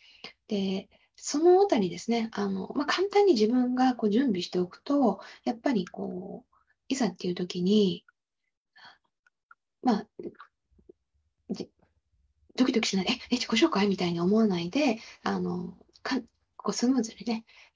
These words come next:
あの、できると思うので、やっぱり自信つきますし、じ-、じゅ-、あの、準備しておくと。それと、やっぱりいいスタート切れると、もうその会議で自信持って臨めるっていうのがあるんですよね。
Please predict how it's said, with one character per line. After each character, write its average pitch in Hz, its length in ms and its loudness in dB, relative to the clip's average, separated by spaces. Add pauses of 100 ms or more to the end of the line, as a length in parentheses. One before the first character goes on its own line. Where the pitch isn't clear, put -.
あ - 180 -20
の、 - 80 -20
で 196 100 -2
き 202 100 -2
る 180 100 -8
と 190 100 -10
思 175 180 -4
う - 20 -10
の 185 120 -4
で、 294 80 2
や 277 60 0
っ 277 40 -10
ぱ 262 120 0
り 180 200 -2 (640)
自 233 120 4
信 262 180 2
つ - 100 -14
き 240 120 -4
ま 240 100 -4
す 208 140 -14
し、 254 240 0
じ-、 - 220 -8
じ 196 160 0
ゅ-、 180 160 -6
あ 175 120 -4
の、 180 120 -6
準 180 140 0
備 175 120 -4
し - 60 -8
て - 60 -16
お - 40 -18
く - 80 -16
と。 - 100 -12
そ 240 120 -2
れ 233 60 -2
と、 233 100 -2
や 226 60 -10
っ - 20 -18 (260)
ぱ 247 60 2
り 220 60 4
い - 20 -4
い 480 160 8
ス - 100 -10
タ 214 100 2
ー 196 60 2
ト 185 120 -6
切 - 120 -4
れ 214 100 4
る 175 120 -2
と、 294 180 0
も 202 180 -2 (180)
う 226 60 0
そ 247 140 0
の 269 100 0
会 269 240 0
議 180 320 -10 (500)
で - 280 -4 (600)
自 226 120 4
信 330 160 4
持 370 80 6
っ - 20 0
て 208 100 0
臨 175 300 0
め 185 100 2
る 214 80 2
っ 214 60 0
て 202 120 -10
い 180 40 -6
う 175 40 -14
の - 60 -20
が - 180 -6
あ 214 60 2
る - 160 -8
ん - 40 -20
で - 80 -16
す - 120 -12
よ 190 60 -6
ね。 254 260 -2